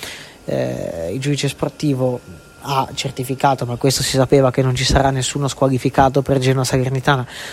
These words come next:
Alcuni di voi, ma non so dove sia circolata la notizia, ci hanno chiesto: "Ah, ma Gudmundsson quindi, che è stato ammonito a Bergamo, sarà squalificato per la sfida contro, eh, la Salernitana?"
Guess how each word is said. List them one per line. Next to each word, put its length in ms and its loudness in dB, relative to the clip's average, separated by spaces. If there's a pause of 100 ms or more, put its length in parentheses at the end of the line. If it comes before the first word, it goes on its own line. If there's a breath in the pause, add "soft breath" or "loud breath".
(180 loud breath)
Alcuni 400 6
di 100 6
voi, 160 6
ma 120 2
non 160 0
so 140 2
dove 200 6
sia 160 4
circolata 520 0
la 80 4
notizia, 600 -2 (480 loud breath)
ci 140 0
hanno 220 4
chiesto: 420 4
"Ah, 160 4
ma 100 2
Gudmundsson 640 2
quindi, 300 2
che 80 0
è 40 2
stato 220 2
ammonito 380 0
a 40 0
Bergamo, 420 -4
sarà 260 -4
squalificato 760 0
per 180 -2
la 120 0
sfida 360 0
contro, 580 -2 (480 loud breath)
eh, 360 2
la 120 6
Salernitana?" 880 0